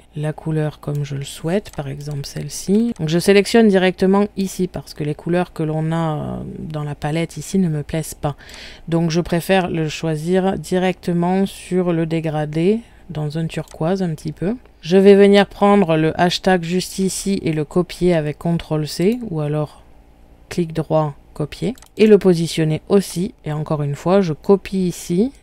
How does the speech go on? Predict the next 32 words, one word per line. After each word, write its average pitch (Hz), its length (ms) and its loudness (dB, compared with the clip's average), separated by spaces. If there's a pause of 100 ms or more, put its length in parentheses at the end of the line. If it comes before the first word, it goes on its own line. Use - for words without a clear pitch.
clic 170 240 -4
droit, 156 340 -2
coller, 202 420 2 (140)
pardon. 151 380 -10 (300)
Cette - 400 0
même 208 340 8
couleur, 220 460 6
je 220 80 0
vais 190 120 6
venir 185 320 4
la 156 140 2
mettre 190 400 0 (180)
ici, 214 560 0 (220)
sur 175 280 0
mon 190 260 6
carré, 190 480 2 (180)
mon 147 140 -4
petit 156 280 -6
carré 160 380 0
intérieur. 170 540 -2 (240)
On 208 140 0
sélectionne 170 560 -2
autre 143 180 -8
chose, 202 640 2
on 202 120 2
remet 185 340 2
la 151 120 -4
même 170 280 -2
couleur. 160 560 -4 (500)
La 220 180 6
partie 220 420 2
haute, 208 300 6